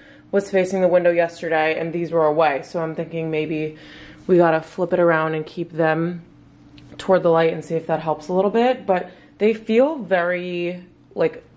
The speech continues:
I don't wanna say wet. They're kind of, um, saturated. They feel like they're saturated with water. So I don't think they're dry because, I mean, they've also been sitting in water all night. But,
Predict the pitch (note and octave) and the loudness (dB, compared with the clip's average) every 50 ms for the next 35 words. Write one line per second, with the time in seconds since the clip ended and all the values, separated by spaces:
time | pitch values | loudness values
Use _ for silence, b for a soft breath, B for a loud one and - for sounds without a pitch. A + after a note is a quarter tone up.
0 | - - - G3 A3 B3+ C4 A#3+ A3+ A3 - F#3 E3 D3+ D#3+ D#3 E3+ - - F3+ | -12 -4 0 0 2 2 2 0 -2 0 0 0 0 2 2 0 0 0 -2 -4
1 | F3 - G#3+ G#3+ A3 G#3+ A3 - - - - - - - - - E3+ D#3+ D3+ D3 | -4 -2 -2 -2 -2 -4 -6 -12 -20 -20 -20 -20 -20 -8 0 2 2 2 2 0
2 | D3 C#3+ C#3+ D3+ - - - - F3+ D3+ D#3+ D#3+ - F3 F3 E3+ E3+ E3+ F3+ F3 | -2 -4 -8 -10 -14 -10 -2 0 0 0 0 -4 -4 -2 0 2 2 2 2 2
3 | E3 E3+ E3+ E3 - E3+ D#3+ D#3+ D#3 E3 D#3+ D#3 - D#3 D3+ - E3 F3 F3 D#3+ | 2 0 -2 0 -2 0 0 0 0 -2 -4 -2 0 0 0 0 -2 -4 -2 -2
4 | D#3 D3+ D#3 D3+ - - A#2 - C#3 C#3 D#3 F3 G3+ A3+ A3+ B B B B B | -2 -2 -4 -12 -6 -2 0 2 2 2 2 0 0 -2 -4 B B B B B
5 | B B B B - G3+ G3 G#3+ G3 G3 A#3+ A3 G#3 - G3+ F3+ E3+ - E3+ E3+ | B B B B 2 4 4 4 2 2 0 0 2 2 0 0 0 0 0 2
6 | D#3+ D#3 C#3+ - - - D#3 - D#3 E3+ D#3 - - - - - E3 E3 D#3 D3+ | 4 4 2 2 0 -6 -8 -6 -8 -8 -10 -10 -14 -18 -10 -6 -4 -4 -2 0
7 | D#3 D#3 D3+ D#3 D3 D3 - - - D#3+ D3 - - - - - - D#3+ D#3 D#3 | 0 0 0 0 -2 -2 -4 -8 -10 -10 -8 -8 -8 -8 -6 -6 -4 -4 -4 -4
8 | D3 D3+ D#3 E3+ E3+ F3+ F3+ F#3+ F#3+ G3+ G#3+ A3+ - F3 D#3+ D#3 D#3 - | -4 -2 -2 -2 -2 0 0 2 2 0 0 -2 0 0 2 2 0 -2